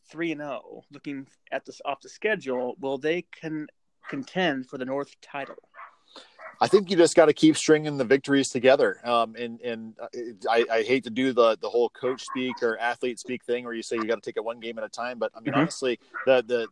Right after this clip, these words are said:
Speaker 2: the sky's the limit. If you, if you're able to go into U S C and, and pull off a, a victory on the road, um, on a Friday night and just kind of a weird,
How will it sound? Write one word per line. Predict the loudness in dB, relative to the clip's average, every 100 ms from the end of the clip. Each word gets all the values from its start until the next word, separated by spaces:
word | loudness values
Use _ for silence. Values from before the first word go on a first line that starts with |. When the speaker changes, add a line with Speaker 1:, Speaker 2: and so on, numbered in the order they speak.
| -12
Speaker 2:
the | -8
sky's | -2 0 0
the | -2
limit. | -4 -8 -10
If | -12
you, | -10 -8
if | -2
you're | 0
able | 0
to | -2
go | -2 -2
into | -4
U | -2 0
S | 0
C | -2 -4 -4 -4
and, | -10 -10
and | -12
pull | 2 4
off | 6 4
a, | 0
a | -2 -2
victory | -2 0 -2
on |
the | 0
road, | 2 2 2 _ _ _
um, | 0 0 -2 -8 _
on | -10 -6
a |
Friday | -2 2 2 0
night | -4 -6 -8 -8
and | -8 -10 -10
just | -10 -6
kind | -6 -4
of |
a | -4
weird, | 0 0 2 0 -4